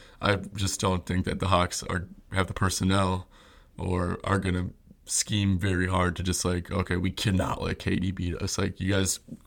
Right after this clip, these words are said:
could have done that with Luka a couple weeks ago, or a couple, like, like, a week ago or so, and, um, like, without Kyrie, and you let him go for seventy-three. So don't, don't think that there's, like, a ta-, we, K D gets taken away concern here. So yeah,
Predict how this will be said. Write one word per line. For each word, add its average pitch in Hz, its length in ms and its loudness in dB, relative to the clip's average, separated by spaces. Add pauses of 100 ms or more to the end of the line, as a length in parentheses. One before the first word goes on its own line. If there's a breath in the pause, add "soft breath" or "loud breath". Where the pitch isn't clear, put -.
(140)
could 120 120 2
have 95 100 0
done 104 160 2
that 101 120 6
with 95 180 -2
Luka 101 360 2
a 95 160 2
couple 98 300 0
weeks 98 220 0
ago, 92 340 0 (880 loud breath)
or 107 80 4
a 104 80 6
couple, 101 320 2
like, 95 260 2 (200)
like, 95 200 2
a 98 120 2
week 92 200 4
ago 92 200 4
or 90 100 4
so, 92 420 2
and, 87 300 2
um, 85 400 2 (240)
like, 92 240 -2
without 92 240 0
Kyrie, 92 400 2
and 87 80 2
you 87 100 4
let 92 120 4
him 90 100 0
go 87 120 0
for - 100 -6
seventy-three. 90 520 -2
So 90 300 -2 (720 loud breath)
don't, 104 440 0
don't 113 240 2
think 104 160 0
that 92 320 -2
there's, 92 200 -2
like, 92 140 0
a 90 200 -2 (480)
ta-, - 240 0
we, 92 220 -4
K - 280 2
D 90 120 2
gets 92 200 -2
taken 90 320 0
away 87 220 0
concern 90 400 -4
here. 90 220 -4 (440 loud breath)
So - 140 0
yeah, 104 100 4